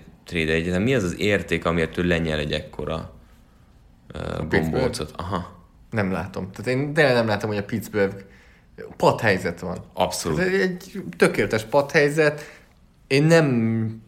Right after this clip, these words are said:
Speaker 2: tudom elképzelni azt, hogy Antonio Brown ne menjen vissza a Pittsburghhez, mert Pittsburgh nem engedhet ebből. Ilyen cap hittel.
Speaker 1: Tehát
Speaker 2: És
Speaker 1: elvesztesz egy klasszis játékost.
Speaker 2: egy Hall of Fame játékos.
Speaker 1: De közben úgy, hogy tudod jól, hogy itt szerintem már megmenthetetlen a kapcsolata Roethlisbergerrel.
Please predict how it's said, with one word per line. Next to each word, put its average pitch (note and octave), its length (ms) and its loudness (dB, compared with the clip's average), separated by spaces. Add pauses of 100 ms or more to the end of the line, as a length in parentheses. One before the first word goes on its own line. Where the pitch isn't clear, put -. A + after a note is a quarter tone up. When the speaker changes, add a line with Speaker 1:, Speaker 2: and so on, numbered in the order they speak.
(140)
Speaker 2:
tudom B2+ 220 2
elképzelni G#2+ 480 2
azt, G2+ 80 -8
hogy G#2+ 100 -4
Antonio G2 380 -2
Brown G2 200 -2
ne G2 120 -2
menjen G2 280 -4
vissza G2 240 -8
a - 20 -14
Pittsburghhez, F#3+ 560 -8
mert G#2 160 -4
Pittsburgh B2 380 2
nem D3 120 4
engedhet G2+ 460 0
ebből. F#2 500 -2 (640)
Ilyen C#3 300 2
cap G#2+ 240 0
hittel. F#2+ 840 -4
Speaker 1:
Tehát G2 220 -4 (260)
Speaker 2:
És G#2+ 100 0
Speaker 1:
elvesztesz G#2 600 6
egy G2 80 2
klasszis - 460 2
játékost. F2 520 -2
Speaker 2:
egy C#3+ 60 0
Hall D3+ 120 6
of G#2+ 160 2
Fame A2+ 160 2
játékos. F#2 560 -4 (400)
Speaker 1:
De A2 180 0
közben C3 340 4
úgy, C3+ 240 6
hogy A2 100 -2
tudod A2 260 4
jól, A2+ 400 6
hogy A#2 300 4
itt A#2 300 -2 (200)
szerintem A2 400 0
már A#2+ 180 4
megmenthetetlen G2+ 920 -2
a D#2+ 80 -4
kapcsolata D2 760 -2
Roethlisbergerrel. F2+ 1160 0